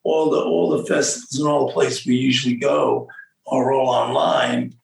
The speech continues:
we're constantly doing these Vimeos. So it's almost like pandemic filmmaking, you know, it's like part of a pandemic film.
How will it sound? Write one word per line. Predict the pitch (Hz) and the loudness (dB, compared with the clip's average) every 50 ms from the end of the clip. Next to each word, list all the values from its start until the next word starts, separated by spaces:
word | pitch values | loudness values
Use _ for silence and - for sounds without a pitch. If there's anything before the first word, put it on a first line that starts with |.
| _ - | _ -6
we're | 175 - 302 285 - 156 143 139 135 | -4 -4 -2 -2 -2 0 0 0 0
constantly | - - 185 185 180 180 - - 175 151 139 139 135 127 | 0 0 0 2 2 2 2 2 2 2 2 2 0 0
doing | 120 139 139 131 127 | 0 0 0 0 2
these | 123 127 123 127 127 | 2 2 2 2 0
Vimeos. | 127 127 123 120 117 113 110 110 - - - - | 0 0 0 0 -2 -2 -4 -6 -6 -4 -2 -2
So | - - 208 | 0 0 2
it's | 208 - - 185 | 0 2 2 2
almost | 160 156 156 147 - - | 2 2 2 2 0 0
like | 151 139 127 127 - | 0 0 -2 -2 -4
pandemic | - 165 170 160 156 139 143 143 143 131 123 127 - - - _ - | -2 0 0 2 2 2 0 0 0 -2 -4 -6 -8 -12 -18 _ -2
filmmaking, | - 185 185 175 - 127 120 - - - 123 120 120 | 0 2 2 2 2 2 2 0 0 0 0 0 0
you | 123 135 | 2 2
know, | 135 - 135 135 | 2 2 4 2
it's | 127 - - - | 2 2 2 2
like | - - - - - - | 0 0 0 -2 -6 -6
part | - 147 147 143 135 - | -2 0 0 2 2 2
of | - - | 0 0
a | 117 - | 0 0
pandemic | - - 143 - 156 139 131 143 131 131 127 120 | 0 2 2 2 2 2 2 2 2 0 -2 -4
film. | - - - 160 160 151 - - - - - | -6 -4 -2 0 2 2 0 0 -2 -8 -12